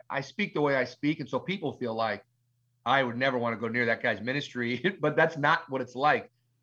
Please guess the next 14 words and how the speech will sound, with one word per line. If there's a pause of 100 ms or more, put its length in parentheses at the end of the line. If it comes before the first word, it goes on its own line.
to
be
in
our
campus
ministry,
'cause
it's, (240)
we're
having (200)
a
blast
doing
this.